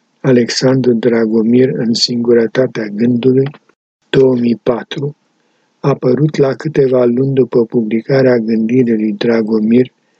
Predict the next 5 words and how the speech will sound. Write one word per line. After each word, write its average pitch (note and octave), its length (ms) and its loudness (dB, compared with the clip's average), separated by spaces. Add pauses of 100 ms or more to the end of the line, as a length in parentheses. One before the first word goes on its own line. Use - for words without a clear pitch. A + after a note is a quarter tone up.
(420)
trunchiată B2+ 800 -2
și - 180 -6
modificată B2+ 960 -2
de A2 140 -2
editori, A#2 640 0